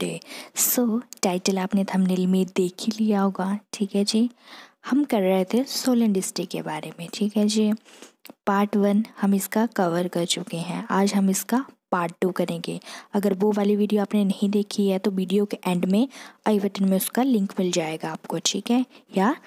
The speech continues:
description box में भी आपको उसका link मिल जाएगा और बाकी की video भी आप वहाँ से watch कर सकते हैं,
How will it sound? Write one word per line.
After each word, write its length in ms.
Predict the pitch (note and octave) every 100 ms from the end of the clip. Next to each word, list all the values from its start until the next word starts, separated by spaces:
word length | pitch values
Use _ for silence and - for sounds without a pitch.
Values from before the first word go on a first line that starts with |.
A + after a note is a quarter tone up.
| - _ G3+
description 640 | G#3 - - - A3 G#3+
box 280 | G3 F#3+ - G3
में 100 | F#3+
भी 100 | G3+
आपको 260 | F3 -
उसका 280 | F3 - C4+ A3+
link 300 | F#3 E3+ F3+
मिल 180 | E3+ E3+
जाएगा 400 | E3 D#3+ E3 E3 - - - -
और 80 | F#3
बाकी 300 | F#3 F#3 G#3
की 140 | G3+
video 280 | F#3+ G3 G3
भी 100 | G3
आप 120 | F3 F3 C4+ -
वहाँ 200 | F3+ F#3
से 200 | - E4
watch 300 | A#3+ F3 -
कर 140 | E3+
सकते 400 | D#3+ E3+ - -
हैं, 240 | E3+ E3+